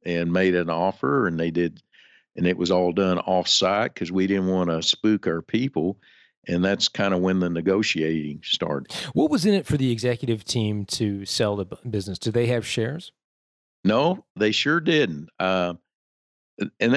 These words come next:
Speaker 1: it, it's really interesting because we worked so well together. I think they were surprised that Bobby trust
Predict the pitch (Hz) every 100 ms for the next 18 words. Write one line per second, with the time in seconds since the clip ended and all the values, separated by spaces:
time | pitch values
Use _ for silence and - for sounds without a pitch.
0 | 147 - 165 - 127 - 151 175 127 160
1 | 185 131 - 127 123 123 123 113 _ -
2 | 110 - 123 110 104 117 110 107 98 98
3 | - 101 127 131 - - 98 92 104 117
4 | 131 139 120 87 82 85 90 _ _ -
5 | 123 151 139 135 147 139 120 110 - 104
6 | 101 98 98 90 - - 90 87 87 _
7 | _ _ _ _ _ _ _ - 101 120
8 | 117 117 113 107 - _ _ _ - -
9 | 143 131 110 - -